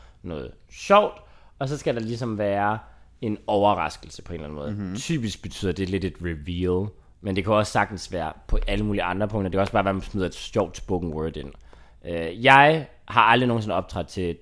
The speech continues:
Speaker 1: et nummer, der bare kørte i fire minutter. Jeg har altid lavet et mix, og
Speaker 2: Hvor,
Speaker 1: det
Speaker 2: og
Speaker 1: synes
Speaker 2: hvorfor
Speaker 1: jeg er
Speaker 2: egentlig
Speaker 1: fedt.
Speaker 2: ikke? Ja, har du prøvet at challenge dig selv, og så bare optræde med et nummer, der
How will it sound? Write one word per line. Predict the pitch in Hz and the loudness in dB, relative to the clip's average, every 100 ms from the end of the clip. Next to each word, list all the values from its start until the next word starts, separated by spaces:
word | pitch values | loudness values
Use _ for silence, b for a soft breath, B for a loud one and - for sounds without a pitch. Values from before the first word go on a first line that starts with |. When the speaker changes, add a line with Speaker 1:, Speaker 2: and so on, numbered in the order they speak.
| - | -10
Speaker 1:
et | 98 | -8
nummer, | 95 95 82 | -2 -2 -2
der | 82 | -6
bare | 80 | -10
kørte | - 80 | -8 -12
i | 78 | -12
fire | 82 | -12
minutter. | 80 73 73 - - | -12 -12 -14 -18 -12
Jeg | 98 | -10
har | - | -6
altid | 117 92 87 | -6 -6 -8
lavet | 82 73 | -8 -8
et | 62 | -12
mix, | 69 - - | -16 -16 -6
og | - | 2
Speaker 2:
Hvor, | 160 | 4
Speaker 1:
det | |
Speaker 2:
og | 180 | 8
Speaker 1:
synes | |
Speaker 2:
hvorfor | 202 202 | 8 8
Speaker 1:
jeg | |
er | 190 | 6
Speaker 2:
egentlig | 190 165 | 4 2
Speaker 1:
fedt. | 151 | 0
Speaker 2:
ikke? | 139 160 156 151 151 | -6 2 2 2 -2
Ja, | |
har | 156 | -2
du | 147 | -2
prøvet | 143 202 190 | 0 2 2
at | - | 0
challenge | 139 127 170 | -2 -2 -4
dig | 147 | -6
selv, | 135 - | -6 -6
og | |
så | - | -6
bare | 127 131 - | -4 -4 -2
optræde | 135 - 139 | -4 -4 -4
med | 117 | -4
et | |
nummer, | 127 | -4
der | 113 | -2